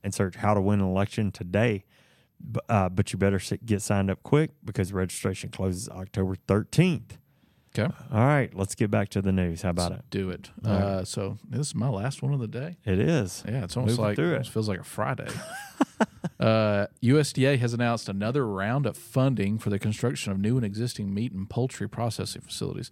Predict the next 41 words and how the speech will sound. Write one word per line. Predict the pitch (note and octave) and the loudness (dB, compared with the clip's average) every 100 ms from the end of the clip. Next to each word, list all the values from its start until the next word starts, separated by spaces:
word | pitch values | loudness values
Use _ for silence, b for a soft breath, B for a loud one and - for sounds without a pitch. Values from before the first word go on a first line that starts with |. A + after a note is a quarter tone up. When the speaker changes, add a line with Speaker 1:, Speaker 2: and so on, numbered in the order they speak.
| - | -2
Speaker 1:
Mm. | G2+ D3 G2 | 0 2 4
Speaker 2:
So | B2 | 6
if | A2+ - | 6 2
you | G#2+ | -2
remember, | A2+ C#3+ C3+ B2 A#2+ A#2 A#2 A#2 A2+ A2+ A2 | 2 2 4 4 4 2 2 2 2 2 2
like, | G2+ F#2 | 0 -2
right | D#2 F#2 A2 - | -4 -4 -4 -4
after | G2 G#2+ - | -4 -4 -6
covid | - B2+ C3+ C3+ | -2 0 2 0
or | A2+ | 0
during | - G#2+ C3 | -2 0 0
covid, | B2 B2+ C3 C3 B2 | 0 0 2 0 0
that | A2+ - A2 | -2 -4 -4
whole | A2 A2+ - | -4 -4 -2
pandemic | A2+ A2+ A2+ - | -2 0 -2 -2
period, | A#2 G#2 G2 G2 | 2 4 6 4
Speaker 1:
Mm-hmm. | C#3+ - _ _ - | 2 -4 _ _ -4
Speaker 2:
or | F#2 | -2
what | F#2 | 0
we | F#2 | -2
think | F#2 G#2+ G2 | -2 -4 0
of | G2+ G2 | -2 -2
as, | F#2+ | -4
like, | F#2+ F#2+ | -4 -6
the | - | -6
peak | - G#2+ A2 | -4 -2 0
of | G#2 | -2
it, | G#2 b b b - | -4 b b b 0
Speaker 1:
Mm-hmm. | |
Speaker 2:
they, | G2+ F#2 F#2+ F#2+ F#2 | 4 4 4 2 0
uh, | F2+ F2 | -2 -4
the | E2 | -4
food | B2 A2+ | 0 0
supply | - G#2+ G2 | 0 -2 0
chain | - F2+ | -2 -6
crashed, | - F#2 E2+ - | -4 -4 -4 -4
right? | F#2+ G2 - - | -4 -4 -6 -8
Speaker 1:
Yep. | G2+ F2+ - - _ - | 0 0 -2 -12 _ -4
Speaker 2:
And | G#2 G2+ G2 G2 | 0 0 0 2
beef | G#2+ G#2+ - | 0 0 0
shelves, | A2+ G2+ | 0 0